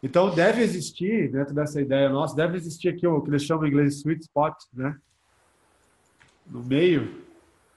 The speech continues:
um ponto onde você consegue ter um equilíbrio ali, né? Então, talvez um pouco mais pra cá, um pouco mais pra lá, onde você consegue,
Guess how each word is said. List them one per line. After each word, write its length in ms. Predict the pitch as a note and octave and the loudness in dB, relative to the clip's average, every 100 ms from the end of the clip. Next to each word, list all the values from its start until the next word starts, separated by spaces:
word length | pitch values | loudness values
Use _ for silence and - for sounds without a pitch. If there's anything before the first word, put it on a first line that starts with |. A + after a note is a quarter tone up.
| _ _ _ _ _ | _ _ _ _ _
um 120 | B2+ B2+ | -14 -10
ponto 520 | - D3+ F#3+ - E3+ | -2 2 2 2 0
onde 400 | D#3 D#3+ D#3 D3 | 2 2 2 -2
você 320 | D#3 D#3 E3+ | -4 -4 -6
consegue 880 | E3+ F3 E3+ E3+ F3 F#3+ D3+ B2+ - - _ _ _ - _ _ _ _ _ _ _ _ _ _ _ _ _ _ _ | -4 -6 -4 0 2 2 -2 -6 -8 -20 _ _ _ -20 _ _ _ _ _ _ _ _ _ _ _ _ _ _ _
ter 80 | D#3+ | 0
um 100 | E3 | 0
equilíbrio 540 | E3+ F#3+ F#3+ G#3+ D#3+ | 0 0 0 2 2
ali, 220 | D3 C#3+ | 4 6
né? 160 | C#3+ C#3+ | 4 2
Então, 340 | C#3 D#3 D#3+ D3+ | 0 -4 -4 -2
talvez 320 | D#3 E3 E3 | 0 0 0
um 60 | |
pouco 180 | E3+ E3 | -4 -4
mais 160 | D#3+ D3+ | -4 -4
pra 140 | D#3 | -4
cá, 220 | E3 F3 | 0 0
um 80 | E3+ | 0
pouco 160 | D#3+ D#3+ | -4 -6
mais 160 | C#3+ | -6
pra 160 | C#3+ C#3+ | -4 0
lá, 200 | C#3+ D#3+ | 0 0
onde 160 | D#3 D3+ | -2 -4
você 200 | C#3+ D#3+ | -8 -8
consegue, 720 | D#3+ D3+ D#3+ D#3+ E3 E3 - | -8 -2 0 0 0 -2 -6